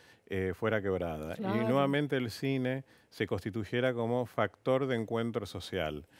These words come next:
Speaker 1: Hoy, las películas que se siguen estrenando y están en cartel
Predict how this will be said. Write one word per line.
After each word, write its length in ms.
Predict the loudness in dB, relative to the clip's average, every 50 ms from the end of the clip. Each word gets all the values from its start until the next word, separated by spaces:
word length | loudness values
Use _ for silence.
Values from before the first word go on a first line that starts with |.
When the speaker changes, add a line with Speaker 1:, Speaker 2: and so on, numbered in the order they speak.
| -20 -20 -20 -20 -20 _ _ -8 -2
Speaker 1:
Hoy, 380 | 2 4 6 6 4 2 -2 -8 -8
las 160 | -6 -6 -4
películas 420 | -2 0 0 0 0 2 0 0 0
que 100 | -2 -6
se 140 | -8 -8 -6
siguen 280 | -4 -2 0 0 0
estrenando 480 | 0 -2 -2 -2 0 0 0 0 0 2
y 60 | 0
están 240 | 0 0 0 0 0
en 120 | 0 0
cartel 560 | 0 0 -2 0 0 0 0 2 0 -2 -4